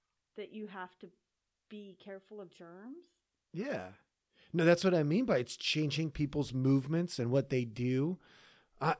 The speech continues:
Speaker 2: I mean, don't get me wrong. I'm glad people are stocking up and they're using it. Uh, the alternative is they wouldn't be using it, and we would be more likely to get the,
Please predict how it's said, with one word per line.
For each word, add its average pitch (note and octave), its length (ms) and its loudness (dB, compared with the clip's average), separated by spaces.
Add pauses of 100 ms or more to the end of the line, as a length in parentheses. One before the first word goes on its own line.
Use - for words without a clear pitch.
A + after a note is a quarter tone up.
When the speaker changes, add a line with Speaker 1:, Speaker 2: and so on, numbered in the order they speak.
Speaker 2:
I F3+ 80 6
mean, F3 160 6
don't F#3+ 180 6
get G3 120 4
me D#3 80 2
wrong. D#3 380 4
I'm C3 120 0
glad C3 400 2
people D3 320 0
are C#3+ 80 4
stocking D#3+ 460 -2
up A3 240 -4 (120)
and C#3+ 180 0
they're C3+ 80 2
using C3+ 420 -2
it. G#2 200 -12 (520)
Uh, B2+ 200 0
the C3 180 2
alternative C#3+ 600 0
is D#3 380 0
they D3 180 0
wouldn't D3+ 360 0
be F#3 80 -4
using G#3 400 0
it, A#3 280 -2
and D3 520 2
we D3 260 0
would D3 160 4
be D#3 140 4
more C#3 240 4
likely C3+ 440 0
to C3+ 440 0
get C3 260 0
the, B2+ 400 -2